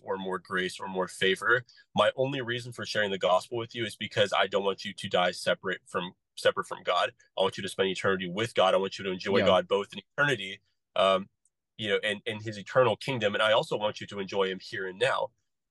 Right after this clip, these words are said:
Speaker 1: And so as a non-believer, they won't understand that at first, but our heart and our desire should be to, to show them all. First of all, I'll backtrack. First of all, we need to pray for them, because the Holy Spirit needs to do a miraculous work within them to prepare their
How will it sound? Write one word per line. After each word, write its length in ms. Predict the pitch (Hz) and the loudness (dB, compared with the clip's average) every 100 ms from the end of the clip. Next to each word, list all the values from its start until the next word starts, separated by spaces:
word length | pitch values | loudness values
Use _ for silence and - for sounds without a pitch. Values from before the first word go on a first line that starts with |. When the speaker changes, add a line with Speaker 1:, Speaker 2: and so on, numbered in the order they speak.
| - | -8
Speaker 1:
And 140 | 110 110 | -6 -2
so 360 | 120 104 101 - _ _ _ 110 | 6 6 6 0 _ _ _ 0
as 200 | 113 110 | 0 2
a 40 | |
non-believer, 680 | 110 120 110 110 123 107 101 | 2 2 2 -6 -6 -4 -4
they 140 | 104 104 | -2 -4
won't 280 | 98 120 113 | 0 0 0
understand 580 | 104 92 - 101 98 | -4 -8 -6 -2 0
that 160 | 110 101 | 2 0
at 100 | 92 | -2
first, 340 | - 113 117 - | -4 -4 -4 0
but 80 | |
our 120 | 98 92 - | 0 0 2
heart 180 | 117 104 | 2 2
and 80 | |
our 80 | 101 | -2
desire 360 | 95 92 95 98 | -4 0 2 0
should 240 | - 95 | -4 -14
be 200 | 92 92 - | -10 -10 -8
to, 260 | 107 95 92 _ _ _ - | -8 -6 -8 _ _ _ -6
to 100 | 113 | -4
show 280 | - 131 127 | 2 4 4
them 220 | 101 101 - | 4 0 2
all. 180 | 123 - - | 2 2 -4
First 280 | - 170 | -2 -2
of 100 | 123 | 0
all, 220 | 101 95 - - | 2 2 -2 -6
I'll 100 | 98 | -2
backtrack. 500 | 104 98 - 87 87 | 0 0 0 -8 -8
First 200 | - 175 | -6 -6
of 60 | 120 | -2
all, 80 | 101 | -2
we 60 | |
need 100 | 107 | -2
to 60 | - | -12
pray 200 | - 101 | -6 -6
for 120 | 95 95 | -6 -6
them, 260 | - 135 - _ _ _ - | -4 -6 -8 _ _ _ -4
because 360 | 110 113 98 | 2 2 2
the 80 | - | -4
Holy 220 | 131 131 | 2 2
Spirit 300 | 127 - 107 | 2 0 -2
needs 140 | 104 - | -2 -8
to 80 | |
do 180 | 104 98 | -8 -2
a 80 | 95 | 0
miraculous 600 | 95 98 98 - 101 - | 2 4 4 2 -6 -4
work 200 | 104 101 | -6 -6
within 260 | 101 104 98 | -2 -2 0
them 140 | 92 | -4
to 120 | - | -4
prepare 360 | - 120 139 127 | -4 0 2 4
their 180 | 107 | 4